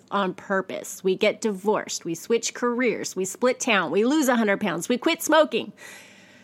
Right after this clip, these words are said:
What I have learned in working with Saturn and now meeting his feminine destructive side is the power embracing,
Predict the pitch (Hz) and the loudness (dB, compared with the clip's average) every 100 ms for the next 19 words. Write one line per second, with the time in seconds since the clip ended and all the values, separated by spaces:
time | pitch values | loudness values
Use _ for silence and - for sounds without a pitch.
0 | - _ _ _ _ _ - 220 233 302 | -20 _ _ _ _ _ 0 4 6 6
1 | 349 302 254 226 208 202 185 196 202 202 | 4 2 2 2 4 2 0 0 0 0
2 | 214 202 190 - 208 170 139 120 - - | -2 -2 -4 2 4 4 2 -4 -6 -2
3 | 208 208 208 208 220 226 220 196 180 208 | 2 4 4 4 2 2 0 -2 -2 -4
4 | - - 220 214 208 190 185 180 175 _ | -4 -4 0 2 2 0 -2 -4 -8 _
5 | _ _ - - - 294 302 233 190 - | _ _ -6 -4 2 2 4 0 0 0
6 | 214 180 180 208 - 247 247 240 208 - | 0 2 2 2 2 2 2 2 -2 -2
7 | 233 - 240 240 254 262 262 214 202 170 | -4 -2 2 2 4 0 -2 -4 -6 -2
8 | 190 190 - 214 190 185 | 0 0 0 -2 -2 -4